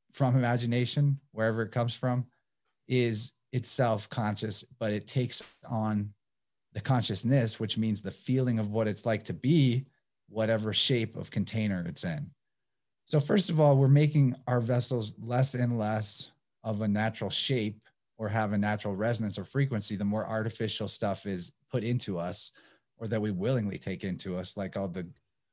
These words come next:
graphene oxide that's in the poison darts, which is a fascinating development to find out about. <laughs>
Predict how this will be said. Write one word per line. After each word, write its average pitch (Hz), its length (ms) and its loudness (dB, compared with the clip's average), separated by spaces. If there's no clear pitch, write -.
graphene 113 480 0
oxide 107 480 -2
that's 92 260 -8
in 98 180 0
the 92 340 -4
poison 120 320 4
darts, 123 540 0
which 110 180 -10
is 98 160 -6
a 101 200 -2
fascinating 95 760 -2
development 92 500 -2
to 92 40 -10
find 90 280 -4
out 87 140 -4
about. 92 280 -6
<laughs> 151 80 2